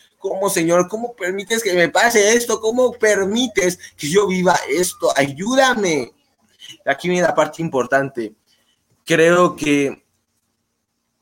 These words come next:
a-, al hablar de ansiedad o al hablar de cualquier de estas cosas, solo hay una cosa que puedes hacer para ser sano.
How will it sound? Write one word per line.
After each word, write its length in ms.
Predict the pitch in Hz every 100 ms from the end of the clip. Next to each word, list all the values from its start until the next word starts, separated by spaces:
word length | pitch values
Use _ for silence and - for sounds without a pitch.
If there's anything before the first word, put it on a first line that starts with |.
| _ -
a-, 380 | 139 143 -
al 100 | 143
hablar 360 | 147 147 160 180
de 80 | 185
ansiedad 600 | 170 - 135 131 131 147
o 80 | 139
al 140 | 127
hablar 300 | 120 120 135
de 100 | 151
cualquier 420 | 123 107 131 131
de 120 | 135
estas 280 | 131 - 117
cosas, 640 | - 147 147 104 107 - _ _ _ _
solo 320 | - 160 180
hay 100 | 175
una 220 | 185 180
cosa 300 | 175 175 190
que 100 | 120
puedes 320 | - 139 139
hacer 420 | 107 95 123 120
para 220 | - 107 101
ser 220 | 120 113
sano. 440 | 110 107 98 78